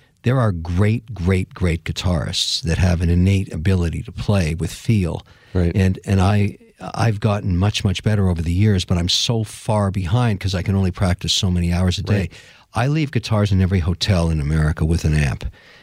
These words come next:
Speaker 1: And I'm very fortunate Fender made Mister Wonderful for me. Gibson just,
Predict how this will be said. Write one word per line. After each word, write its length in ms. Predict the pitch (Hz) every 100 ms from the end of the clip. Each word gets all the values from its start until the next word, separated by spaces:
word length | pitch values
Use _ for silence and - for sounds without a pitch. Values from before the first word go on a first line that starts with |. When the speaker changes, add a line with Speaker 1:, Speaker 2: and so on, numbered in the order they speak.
| _
Speaker 1:
And 100 | 92
I'm 80 | 90
very 200 | 104 117
fortunate 520 | 107 - 104 - 98 87
Fender 340 | 104 95 95
made 420 | 90 90 85 90 -
Mister 260 | 87 - 90
Wonderful 320 | 90 87 92
for 160 | -
me. 140 | 87 90
Gibson 440 | 85 101 - 95
just, 460 | 85 98 98 - -